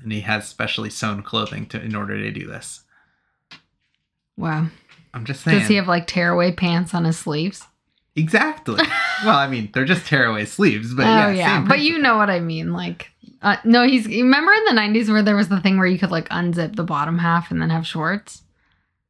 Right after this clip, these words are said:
Speaker 1: Um, A, yes, and B, I have a pair of pants like that in my closet right now.
Speaker 2: <laughs>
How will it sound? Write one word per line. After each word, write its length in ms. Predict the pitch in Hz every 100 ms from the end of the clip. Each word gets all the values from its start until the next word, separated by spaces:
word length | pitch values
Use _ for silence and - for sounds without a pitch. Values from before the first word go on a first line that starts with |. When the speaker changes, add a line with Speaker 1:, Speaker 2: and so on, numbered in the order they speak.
| _ _ _ _
Speaker 1:
Um, 720 | 143 160 151 156 151 151 139 _ _ _ _ _ _ _ _ _ -
A, 280 | 165 202
yes, 440 | 240 185 127 143 165 151
and 260 | 147 135
B, 280 | 151 156 160
I 140 | 143
have 360 | 139 131 131 139
a 80 | 139
pair 220 | 147 139
of 180 | 135 135
pants 300 | 131 123 147
like 220 | 131 -
that 280 | 135 127 -
in 140 | 139
my 160 | 131 123
closet 340 | 135 123 120
right 180 | 117 -
now. 180 | 113
Speaker 2:
<laughs> 60 | 104